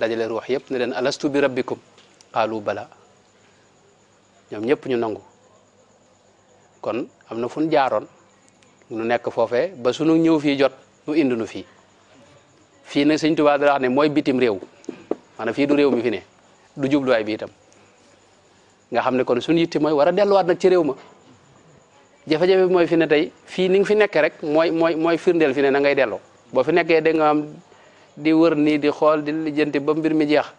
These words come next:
sa, sa nekk fi jeex, doo àgg moom ca dëkk ba moom. Feneen lañ lay yóbbu, mooy fi ñuy wax jahannam ak sawara yooyu moom. <laughs>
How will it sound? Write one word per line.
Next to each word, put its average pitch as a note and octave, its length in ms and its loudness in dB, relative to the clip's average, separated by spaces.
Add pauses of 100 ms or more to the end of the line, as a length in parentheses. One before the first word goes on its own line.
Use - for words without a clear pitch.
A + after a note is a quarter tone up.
(140)
sa, D#3+ 320 -4
sa D#3+ 120 -2
nekk D#3+ 220 0
fi D3+ 140 -4
jeex, E3 160 2 (520)
doo C#3 120 2
àgg D3 240 0
moom B2+ 160 0
ca C#3 100 0
dëkk C3 220 -2
ba A2+ 60 -2
moom. G#2+ 160 -4
Feneen C3+ 240 0
lañ C#3 120 2
lay C#3 140 0
yóbbu, A2+ 160 -2
mooy A#2 220 -2
fi A#2+ 100 -2
ñuy C#3 80 -2
wax B2+ 140 -2
jahannam B2 380 -2
ak G#2+ 100 -8
sawara A2+ 280 0
yooyu G#2+ 240 -4
moom. C3 180 -6
<laughs> - 560 -10